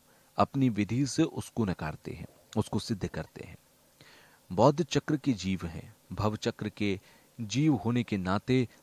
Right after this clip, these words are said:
हम लोग शरीरधारी हैं। इसकी वजह से हमें भव चक्र का जीव कहा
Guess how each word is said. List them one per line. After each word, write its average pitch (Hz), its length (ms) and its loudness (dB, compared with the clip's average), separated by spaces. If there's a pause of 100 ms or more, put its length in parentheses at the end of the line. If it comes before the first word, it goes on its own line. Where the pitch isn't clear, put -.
हम 104 180 2
लोग 120 260 2
शरीरधारी 98 640 -6
हैं। - 180 -16 (760)
इसकी 107 260 -2
वजह 107 300 4
से 110 220 0
हमें 95 320 0
भव 101 180 2
चक्र 107 320 -2
का 92 140 -4
जीव 110 260 -2
कहा 85 300 -6